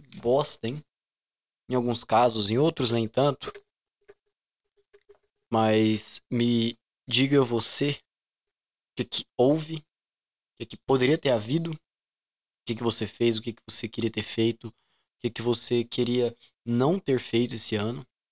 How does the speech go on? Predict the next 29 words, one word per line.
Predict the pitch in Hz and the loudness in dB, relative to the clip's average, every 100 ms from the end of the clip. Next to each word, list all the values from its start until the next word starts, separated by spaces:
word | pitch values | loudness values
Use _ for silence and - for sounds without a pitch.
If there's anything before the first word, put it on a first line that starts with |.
| _ _ _ _ _ _ _ | _ _ _ _ _ _ _
o | 123 | -6
que | 131 127 | -2 -2
que | - 135 123 120 113 110 - | 0 2 2 2 0 -4 -6
nós | 117 113 | -4 -2
podemos | - 113 117 113 | 0 0 0 0
tirar | - 113 113 117 110 107 104 101 | 0 2 4 4 2 0 -2 -4
de | 110 - _ | -6 -8 _
todo | 151 170 | -2 0
esse | - - | 0 0
contexto | - 147 120 - 120 120 - - 131 113 110 - _ _ _ _ _ _ _ _ _ | -2 -4 -4 -2 -2 0 0 0 -2 -2 -2 -6 _ _ _ _ _ _ _ _ _
onde | 113 113 | -4 -2
a | |
gente | 117 113 | -2 -4
foi | 123 | -6
praticamente | 123 123 - 123 117 | -2 -2 0 -2 -2
obrigado | 120 117 113 117 | 0 2 2 2
a | 113 | 0
ficar | - 117 | -4 -6
em | 107 | -6
casa, | - 120 143 120 | 0 0 2 0
obrigado | 113 110 113 113 | -2 -2 -2 0
a | |
usar | 110 107 101 | -2 -2 -4
máscara, | 101 117 120 - 107 101 98 95 - | -2 0 0 -2 -4 -4 -4 -6 -6
passar | 101 - 101 | -6 -4 -2
álcool | 101 117 113 117 | 0 0 0 -2
em | 110 | -4
gel | 101 107 110 | -2 0 0
em | 107 | -2